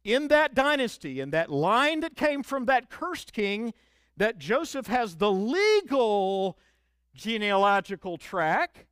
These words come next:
but that would cause a problem if he was the biological father of Jesus.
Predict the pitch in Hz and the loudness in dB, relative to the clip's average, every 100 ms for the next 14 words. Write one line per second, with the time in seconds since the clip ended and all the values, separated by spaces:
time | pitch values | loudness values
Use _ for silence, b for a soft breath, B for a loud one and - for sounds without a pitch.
0 | _ _ _ _ 247 - 233 427 494 359 | _ _ _ _ -2 0 0 0 -2 -6
1 | - 226 180 151 - 151 139 151 285 370 | -4 -2 -2 -6 -8 -4 -2 0 -2 -4
2 | - _ _ _ _ - 233 233 269 302 | -12 _ _ _ _ -4 -2 0 0 0
3 | 277 214 175 285 277 311 349 370 415 453 | -2 -4 -2 0 2 6 6 6 6 4
4 | 453 349 381 330 277 - 254 220 190 180 | 2 -2 -6 -4 -4 0 0 0 -2 -6
5 | 160 143 185 143 117 120 _ _ | -8 -8 -8 -8 -12 -20 _ _